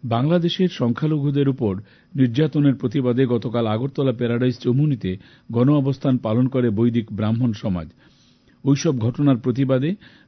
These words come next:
বৈদিক ব্রাহ্মণ সমাজ মেলার মাঠ থেকে একটি মিছিল করে প্যারাডাইস চৌমুহনীতে গণ অবস্থান পালন করে।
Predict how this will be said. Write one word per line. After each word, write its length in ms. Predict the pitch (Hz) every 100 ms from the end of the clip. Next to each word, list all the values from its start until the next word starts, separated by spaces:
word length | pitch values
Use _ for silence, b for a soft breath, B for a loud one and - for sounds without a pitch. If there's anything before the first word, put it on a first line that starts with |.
| -
বৈদিক 340 | 117 139 156 151
ব্রাহ্মণ 320 | 110 110 147
সমাজ 320 | 135 139 135 123
মেলার 280 | 113 117 127
মাঠ 180 | 127 117
থেকে 180 | 135 120
একটি 180 | 110 120
মিছিল 300 | 104 110 156
করে 240 | 139 110 92 B B -
প্যারাডাইস 380 | 131 135 135 120
চৌমুহনীতে 540 | 131 139 143 131 113
গণ 200 | 107 117
অবস্থান 400 | 110 107 107 147
পালন 280 | 165 110 101 95
করে। 220 | 101